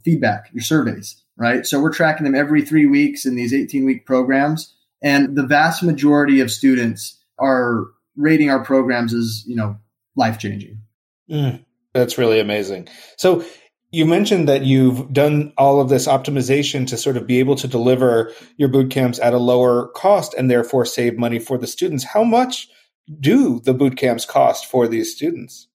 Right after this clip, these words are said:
Speaker 1: That's a great question. So our average boot camp costs thirty-eight hundred dollars. Uh, compare
Speaker 2: Wow.
Speaker 1: that to the industry average of thirteen thousand five hundred dollars.
Speaker 2: Yeah, that is a significant <laughs> reduction.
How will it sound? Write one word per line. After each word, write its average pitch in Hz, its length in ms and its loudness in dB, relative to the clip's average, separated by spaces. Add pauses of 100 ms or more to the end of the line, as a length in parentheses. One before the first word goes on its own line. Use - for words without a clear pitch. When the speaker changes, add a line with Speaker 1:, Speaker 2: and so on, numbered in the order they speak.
(280)
Speaker 1:
That's 135 200 -4
a 143 40 -2
great 147 240 0
question. 143 320 -2
So 135 180 0
our 151 260 0
average 156 440 2
boot 147 220 4
camp 180 460 -2
costs 127 280 -2
thirty-eight 139 380 2
hundred 120 260 -2
dollars. 107 640 -6 (220)
Uh, 131 120 2
compare 151 300 2
Speaker 2:
Wow. 170 60 2
Speaker 1:
that 160 260 0
to 143 60 0
the 135 140 6
industry 143 380 2
average 131 640 0
of 123 200 -4
thirteen 139 360 -2
thousand 117 640 0 (400)
five 117 200 0
hundred 107 300 -4
dollars. - 480 -12 (560)
Speaker 2:
Yeah, 101 220 -4 (140)
that 113 180 2
is 110 180 0
a 117 340 -4
significant 127 840 -2 (160)
<laughs> - 140 -16
reduction. 143 800 0